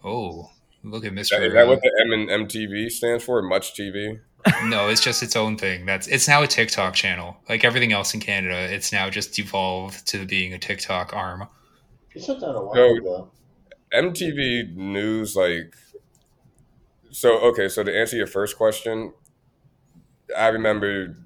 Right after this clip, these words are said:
Speaker 2: the day social media started blazing with, like, "Michael Jackson's dead. No, he's not.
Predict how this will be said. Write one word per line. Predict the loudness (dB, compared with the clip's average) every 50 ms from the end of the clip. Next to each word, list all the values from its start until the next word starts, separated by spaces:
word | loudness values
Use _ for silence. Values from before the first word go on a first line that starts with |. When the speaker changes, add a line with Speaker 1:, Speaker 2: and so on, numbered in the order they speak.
| -20 _ _ _ _ _ _ _ _ _ _ _ _
Speaker 2:
the | -6 -4
day | 0 2 4 6 6 6 4 2 0 -2 -4 -6 -8 -12 -14
social | -14 -4 -2 -2 -2 -2 -4 -8
media | -6 -4 -4 -4
started | -2 0 0 0 0 -2
blazing | -2 0 0 0 0 -2 -2
with, | -2
like, | -2 -2 -2
"Michael | -2 -2 -2 -2 0 -2 -6
Jackson's | -2 2 2 2 2 0 -6 -10 -2
dead. | 0 2 2 2 4 6
No, | 6 6
he's | 6 2 -4 -8 -6
not. | -4 -4 -2 -2 -4